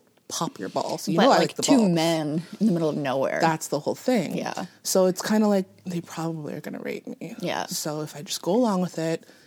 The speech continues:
Speaker 1: maybe they'll just leave me off in the wilderness and
Speaker 2: Yeah.
Speaker 1: just, just go.
Speaker 2: Right.
Speaker 1: So I think this is kinda along the lines of what she's thinking.
Speaker 2: Mm-hmm.
Speaker 1: So the guy in the back gets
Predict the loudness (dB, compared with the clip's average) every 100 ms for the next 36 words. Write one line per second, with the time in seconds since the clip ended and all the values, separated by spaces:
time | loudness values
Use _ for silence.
0 | _ -2 2 2 2 0 -2 0 0 0
1 | -2 -2 0 0 0 -2 -2 -2 -6 -4
2 | -4 -4 -6 -12 -10 -8 -8 -8 -10 -12
3 | -12 -10 -10 -12 -20 -20 -20 0 4 4
4 | 6 6 4 2 2 2 0 0 2 2
5 | 2 0 -2 -2 -4 -6 -6 -6 -8 -10
6 | -12 -10 -4 -2 0 -4 -6 -12 -6 2
7 | 4 4 4 0 _ -20 -20 -20 -20 -20
8 | -20 _ _ _ _ _ _ _ _ _
9 | 2 4 6 6 6 6 4 2 0 -4